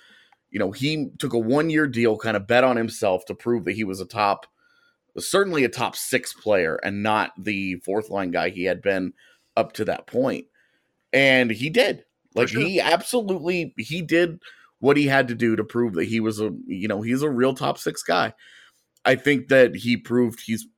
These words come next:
Speaker 1: not an, a true number one C.
Speaker 2: Yeah,
Speaker 1: But
Speaker 2: I, I agree.
Speaker 1: that's okay.
Speaker 2: Yeah, exactly. Uh, we,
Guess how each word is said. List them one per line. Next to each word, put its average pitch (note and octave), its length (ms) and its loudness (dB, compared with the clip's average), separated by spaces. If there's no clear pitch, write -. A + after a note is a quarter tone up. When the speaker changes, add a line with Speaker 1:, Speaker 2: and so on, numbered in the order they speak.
Speaker 1:
not G#2+ 460 0
an, F#2+ 420 -4
a G#2+ 60 0
true B2 560 2
number A2 380 2
one G2+ 320 -2
C. G#2 440 -6
Speaker 2:
Yeah, D#3+ 100 -4
Speaker 1:
But C#3+ 100 0
Speaker 2:
I, A#2 200 -2
I B2+ 80 -12
agree. A#2 300 -14
Speaker 1:
that's A2 320 2
okay. A2+ 640 0
Speaker 2:
Yeah, A#2+ 220 -4
exactly. B2 580 -8
Uh, G2 240 -10
we, A#2+ 240 -10